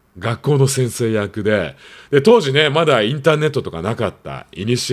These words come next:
の時代に、パソコン通信っていうのがありまして、このね、パソコン通信を題材にしたドラマだったんですけども、あの、タイトルがね、思い出せないんですが、で、このね、後藤久美子が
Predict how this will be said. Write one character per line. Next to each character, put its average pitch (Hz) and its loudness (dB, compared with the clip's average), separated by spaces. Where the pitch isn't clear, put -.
の 117 -4
時 104 -6
代 101 -2
に、 101 -2
パ 139 -4
ソ 240 2
コ 247 2
ン 220 -2
通 214 2
信 90 -4
っ - -16
て - -14
い 90 -4
う 85 -10
の 73 -10
が 71 -12
あ 67 -10
り 76 -10
ま 73 -12
し - -12
て、 71 -18
こ 165 2
の 170 4
ね、 180 8
パ 147 0
ソ 180 -2
コ 233 4
ン 208 2
通 214 0
信 139 0
を 92 0
題 101 -2
材 101 -2
に 95 -4
し - -12
た 92 -4
ド 104 -2
ラ 107 -2
マ 85 -8
だ 71 -12
っ - -20
た - -18
ん 65 -16
で 64 -18
す - -20
け 71 -18
ど 69 -14
も、 82 -10
あ 107 0
の、 107 -2
タ 214 2
イ 180 2
ト 147 2
ル 127 2
が 98 -4
ね、 98 -2
思 104 -2
い 127 0
出 123 0
せ 131 -2
な 110 -2
い 90 -8
ん - -14
で 71 -10
す 67 -14
が、 87 -6
で、 135 4
こ 151 0
の 170 0
ね、 202 2
後 147 4
藤 160 6
久 165 -2
美 139 -4
子 92 -6
が 71 -10